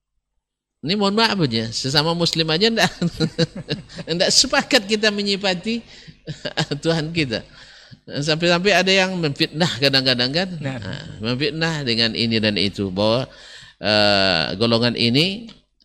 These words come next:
Speaker 1: mena-, mena-, menyebut Tuhan sebagai orang yang bertubuh sekian tinggi dan sebagainya.
Speaker 2: Nah.
Speaker 1: Ini penafsiran yang dia nisbatkan kepada orang Islam, padahal dia hanya menafsirkan sendiri perkataannya.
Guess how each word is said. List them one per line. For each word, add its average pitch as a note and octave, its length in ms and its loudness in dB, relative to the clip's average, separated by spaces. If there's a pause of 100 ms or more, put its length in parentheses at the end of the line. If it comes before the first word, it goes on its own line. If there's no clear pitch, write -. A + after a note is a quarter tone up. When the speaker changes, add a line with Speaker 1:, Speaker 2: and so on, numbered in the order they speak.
(180)
Speaker 1:
mena-, A2+ 380 0
mena-, G#2 260 -2
menyebut A#2+ 400 -2
Tuhan C#3+ 160 2
sebagai C3+ 560 0 (160)
orang A#2+ 240 2
yang A2+ 80 -2
bertubuh A2+ 480 -2
sekian A#2 480 -2
tinggi A2+ 320 0
dan A2 160 0
sebagainya. G#2+ 640 -2
Speaker 2:
Nah. B2 240 -12
Speaker 1:
Ini F#3 240 0
penafsiran F#3 720 -2
yang E3+ 160 0
dia D3 160 0
nisbatkan D#3 960 0 (720)
kepada C#3 560 4 (640)
orang B2+ 240 0
Islam, B2 640 0 (160)
padahal C3 320 2
dia D#3 240 0
hanya D#3 240 0
menafsirkan B2+ 640 -2
sendiri F#3 320 -2
perkataannya. F3+ 880 -4